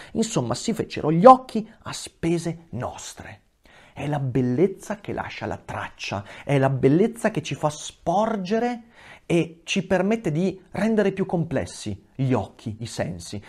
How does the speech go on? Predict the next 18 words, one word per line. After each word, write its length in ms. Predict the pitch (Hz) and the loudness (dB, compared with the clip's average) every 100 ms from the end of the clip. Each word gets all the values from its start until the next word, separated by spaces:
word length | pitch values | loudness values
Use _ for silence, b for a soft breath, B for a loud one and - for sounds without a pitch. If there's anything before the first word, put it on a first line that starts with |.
| B | B
di 180 | 139 165 | -2 -2
catturare 460 | 165 - 185 202 | -2 -6 -2 -2
più 140 | 196 156 | -2 -6
informazioni. 720 | 135 135 127 127 139 131 127 B | -6 -4 -4 -4 -2 -2 -4 B
Senza 480 | - - 233 220 180 | -12 -4 -2 -2 -2
la 120 | 190 | -2
bellezza 600 | 165 139 127 202 - - | 2 2 2 0 -4 -4
non 140 | 190 147 | -2 -2
avremmo 360 | 135 202 135 | 0 0 0
mai 380 | 123 156 240 247 | -2 -2 -2 -2
avuto 460 | 185 208 226 185 - | -2 -4 -4 -6 4
occhi 540 | 165 185 - - 113 | 6 6 0 -6 -6
per 320 | - 240 247 | 2 2 2
vedere 440 | 180 196 226 247 165 | 0 0 2 2 0
quella 220 | 127 113 | -2 -2
bellezza. 640 | 113 113 101 101 - 110 B B B | 0 -2 -2 -6 -6 -6 B B B
Il 240 | 214 175 | 0 0
caso 520 | - 202 247 220 240 | -2 -6 -4 -2 -4